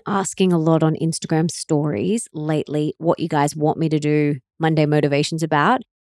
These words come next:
And one that came flooding in was talking about forgiveness and how to forgive yourself.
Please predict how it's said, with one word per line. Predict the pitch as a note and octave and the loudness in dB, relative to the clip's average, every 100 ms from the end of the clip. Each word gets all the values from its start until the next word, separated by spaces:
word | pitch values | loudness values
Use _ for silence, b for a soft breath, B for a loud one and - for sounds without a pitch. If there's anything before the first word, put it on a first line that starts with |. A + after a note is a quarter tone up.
| _ - | _ 2
And | F3+ E3+ E3+ E3+ E3 - | 4 4 4 2 -2 -2
one | G3 C#4 A4 | 0 2 2
that | G#4 | 0
came | - - G#3 G3 - | -2 0 2 2 0
flooding | - - E3 E3 E3 E3 D#3+ | -6 -10 -2 2 4 2 0
in | - D3+ D3 D#3+ | 0 0 0 2
was | E3 E3 D#3 - | 2 2 0 -4
talking | - A#3+ E4 E4 | -2 0 0 2
about | A#3 - - | 0 0 -4
forgiveness | - E3+ D3 - - E3+ - | -6 -2 -4 -6 -10 -12 -8
and | D#3+ D3+ | -6 -2
how | E3+ F3 | 0 0
to | |
forgive | F3+ E3 C#3 D#3 | 0 -4 -2 -2
yourself. | C3+ - - D#2+ | -2 -4 -8 -12